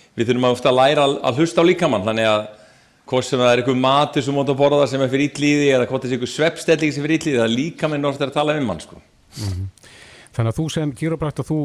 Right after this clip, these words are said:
Speaker 2: tekur undir það að svona upp á stoðkerfið að gera til þess að, að það virki allt saman eins og það á að gera og komi sem
Speaker 1: Já.
Speaker 2: best út úr nætursvefninum, að þá er bakið best.
Speaker 1: Já, en mér langar kannski aðeins að benda á, ég ætla ekki að, að sumir sem eru fattir í bakinu
Speaker 2: Mhm.
Speaker 1: og eiga erfitt með að liggja á bakinu,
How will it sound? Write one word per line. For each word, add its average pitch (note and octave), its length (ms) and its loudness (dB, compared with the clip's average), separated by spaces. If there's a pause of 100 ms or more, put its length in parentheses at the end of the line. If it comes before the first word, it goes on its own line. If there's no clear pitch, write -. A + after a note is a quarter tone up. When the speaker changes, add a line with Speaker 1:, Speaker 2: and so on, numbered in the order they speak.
(120)
Speaker 2:
tekur D3 300 -4
undir C3 220 -4
það B2+ 240 -2
að A#2 220 -4
svona B2 200 -2
upp A2+ 120 -4
á G#2+ 40 -2
stoðkerfið C3+ 680 -4
að G#2 100 -6
gera D#3 240 -4
til A#2 160 -6
þess G#2 160 -4
að, G2 240 -2
að G2 160 -6
það B2+ 240 -4
virki - 280 -6
allt - 120 -8
saman C3+ 240 -2
eins B2 120 -6
og B2+ 100 -2
það B2 100 -2
á A#2+ 40 0
að A#2 120 -6
gera D#3 180 -2
og B2 220 -4
komi A#2+ 240 -4
sem A2+ 100 0
Speaker 1:
Já. G#2 80 0
Speaker 2:
best B2 180 -2
út A#2+ 140 -2
úr A#2 80 -2
nætursvefninum, C3+ 560 -2
að - 80 -6
þá C3+ 60 -2 (120)
er C3+ 140 -6
bakið C#3+ 360 -4
best. - 360 -8 (680)
Speaker 1:
Já, F2 120 -4 (200)
en G2+ 80 -4 (160)
mér A2+ 80 0
langar C3 240 0
kannski C#3+ 240 -4
aðeins D3 160 0
að C#3+ 140 -4
benda D3 260 -2
á, A#2 80 2
ég A2 60 -4
ætla A#2+ 120 -2
ekki A2 120 2
að, A2 160 0
að G2+ 100 -6
sumir C#3+ 380 -2
sem C#3+ 180 -4
eru C3+ 80 -4
fattir D#3 540 -4
í - 20 0
bakinu F#2 460 -2 (500)
Speaker 2:
Mhm. G#2 320 -8 (100)
Speaker 1:
og G#2+ 80 0
eiga B2 380 4
erfitt C3 180 -2
með B2+ 80 2
að A#2+ 80 2
liggja C#3+ 380 0
á C3+ 80 6
bakinu, F2+ 380 -2